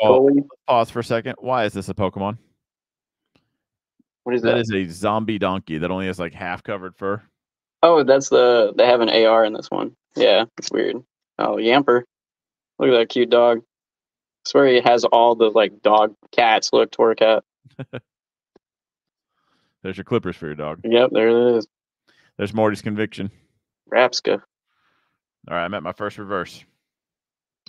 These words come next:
Speaker 2: Iron Jugulus. All right, that's my first reverse.
Speaker 1: Ooh, I'm about to win this one at least. All right, there's your second. I do like that one. But
Speaker 2: Roaring
Speaker 1: so
Speaker 2: Mood.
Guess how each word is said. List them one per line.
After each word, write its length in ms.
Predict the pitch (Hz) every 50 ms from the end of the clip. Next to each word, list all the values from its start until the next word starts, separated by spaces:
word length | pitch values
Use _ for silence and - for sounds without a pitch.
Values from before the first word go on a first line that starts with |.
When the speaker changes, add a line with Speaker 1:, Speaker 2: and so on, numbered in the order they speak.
| _ _ _ _ _ _ _ _ _ _ _ _ _
Speaker 2:
Iron 240 | - 113 113 110 107
Jugulus. 520 | 104 123 127 127 120 123 127 127 127 120 127
All 80 | 117
right, 100 | 110 110
that's 160 | - 110 107 117
my 100 | 117 113
first 320 | - - - 123 120 -
reverse. 380 | 120 117 127 135 135 131 - - _ _ _ _ _ _ _ _ _ _ _ _ _ _ _ _ _ _ _ _ _ _ _ -
Speaker 1:
Ooh, 140 | 113 117 107
I'm 80 | 95
about 140 | 92 92 87
to 80 | - 76
win 280 | 85 104 107 92 82 - _
this 240 | - - 98 - -
one 140 | 82 76 67
at 60 | 62
least. 200 | 80 87 - _ _ _ _ _ _ _ _ _ _ _ _ _ _ _ _ _ _ _ _ _ _ _ _ _ -
All 80 | 98 98
right, 180 | 92 92 95 - _
there's 180 | 101 95 92
your 80 | 92 87
second. 580 | - - - 110 107 110 110 - 127 123 117 _ _ _ _ _ _ _ _ _ _ _ _ _ _ _ _ _ _ _ _ _ _ _ _ _ _ _ _ _ _ _ _ _ _ _ _ _ _ _ _ - - _ _ _ _ _ _ _ _ _ _ _ _ _ _ -
I 40 | -
do 160 | 92 101 110
like 220 | 113 107 117 110 -
that 200 | - 78 67 60
one. 220 | 65 67 69 69 _ _ _ _ _ _ _ _ _ _ _ _
But 220 | 120 123 120 - -
Speaker 2:
Roaring 240 | - 123 127 135 135
Speaker 1:
so 40 | 127
Speaker 2:
Mood. 280 | 120 117 113 107 107